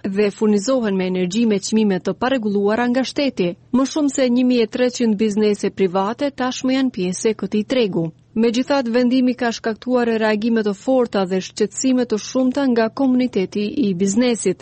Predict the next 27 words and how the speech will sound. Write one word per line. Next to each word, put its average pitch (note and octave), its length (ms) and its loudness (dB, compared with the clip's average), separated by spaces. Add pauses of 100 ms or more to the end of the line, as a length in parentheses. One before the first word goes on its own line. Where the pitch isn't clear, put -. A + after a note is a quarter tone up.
(160)
Kryetari B3 480 0
i A3+ 80 4
Odës G#3 320 2
Ekonomike G3+ 560 -2
të G3 160 -4
Kosovës, G3+ 640 -2
Lulzim G3+ 480 0
Rafuna, A#3 560 0 (320)
tha B3+ 160 0
se D4 180 -2
procesi C4 540 0
i A#3 80 2
liberalizimit A#3+ 800 0
të G#3+ 100 0
tregut B3 460 -2
po A#3 100 0
zhvillohet A3 680 0
pa B3 120 -2
transparencë B3 1200 -2
dhe G#3 140 2 (100)
pa D4+ 140 0
krijuar C4 480 2
kushte B3 420 -2
të G#3+ 240 0
barabarta G#3 720 -2
për G3+ 160 -2
konkurrencë. G3 800 -2